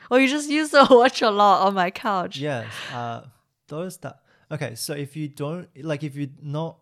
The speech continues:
Speaker 2: a photographer right now, if you
Speaker 1: Hmm.
Speaker 2: wanna be interested in photography, Peter McKinnon is the one that you wanna watch.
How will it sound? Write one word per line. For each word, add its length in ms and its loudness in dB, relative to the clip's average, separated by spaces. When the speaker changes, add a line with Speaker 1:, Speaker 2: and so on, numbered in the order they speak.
Speaker 2:
a 80 -10
photographer 580 -12
right 180 -14
now, 320 -18
if 180 -12
you 60 -10
Speaker 1:
Hmm. 60 -10
Speaker 2:
wanna 200 -10
be 100 -16
interested 380 -14
in 60 -16
photography, 580 -20
Peter 180 -6
McKinnon 460 -10
is 100 -18
the 100 -20
one 200 -16
that 80 -16
you 100 -18
wanna 160 -18
watch. 360 -20